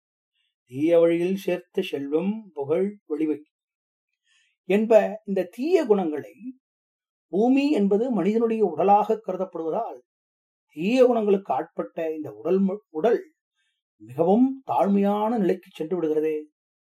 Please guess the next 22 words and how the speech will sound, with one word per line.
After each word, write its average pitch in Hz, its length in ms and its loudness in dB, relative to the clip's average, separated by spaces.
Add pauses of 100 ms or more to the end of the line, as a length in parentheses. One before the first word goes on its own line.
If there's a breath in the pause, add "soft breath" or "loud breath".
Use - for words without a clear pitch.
(360)
இறைவனின் 202 540 2
கருணையின்றி 208 560 0
நம்மால் 185 360 0
உயர்ந்த 190 400 -2
நிலையை 185 240 -4
அடைய 160 220 -2
முடியாதே 170 560 -4 (420)
என்று 139 280 -8
எண்ணுகிற 175 340 2
பொழுது, 151 500 -2 (600)
புனிதமான 202 720 0
நாளான 160 640 0 (600)
இந்த 151 180 -8
வராக 170 400 2
ஜெயந்தி 160 340 -6
அன்று 226 460 -6 (440)
நம்முடைய 139 340 -12
தீய 214 300 0
பழக்கங்களிலிருந்து, 170 800 -6
தீய 175 340 0
மனிதர்களின் 175 520 -2
சூழ்ச்சியிலிருந்து, 202 840 -4